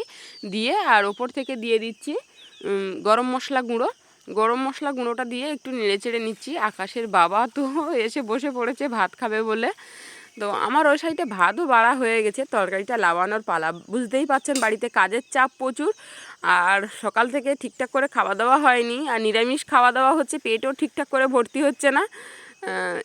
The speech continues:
এবারে নিয়ে নিচ্ছি আমি তরকারিটা লাবিয়ে আর, উম, সবার পাতে পাতে দিয়ে দিচ্ছি। আকাশ তো শুধু বলছে, "মা আমাকে পনির দাও, আর একটা দাও।" <laughs> আমার দিকে তাকিয়ে বলছে, "আর একটা দাও।"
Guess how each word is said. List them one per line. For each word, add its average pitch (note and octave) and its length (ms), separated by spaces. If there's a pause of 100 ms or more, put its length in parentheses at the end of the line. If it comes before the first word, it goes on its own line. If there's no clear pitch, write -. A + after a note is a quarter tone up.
এবারে C4 400 (420)
নিয়ে A3 240
নিচ্ছি A#3+ 380
আমি B3 220
তরকারিটা G#3 440
লাবিয়ে G#3 520
আর, G#3+ 220 (180)
উম, F#3+ 320
সবার G3+ 260
পাতে F#3+ 260
পাতে G#3 180
দিয়ে G#3 180
দিচ্ছি। G3 260
আকাশ A3+ 340
তো C4 80
শুধু B3 200
বলছে, B3 180
"মা A#3+ 180
আমাকে G3+ 220
পনির F#3 320
দাও, E3+ 100
আর E3+ 120
একটা F3+ 240
দাও।" F3 160 (140)
<laughs> - 280 (600)
আমার A3+ 200
দিকে A#3 200
তাকিয়ে G#3 260
বলছে, G#3+ 180
"আর G#3 120
একটা A#3+ 200
দাও।" E3 180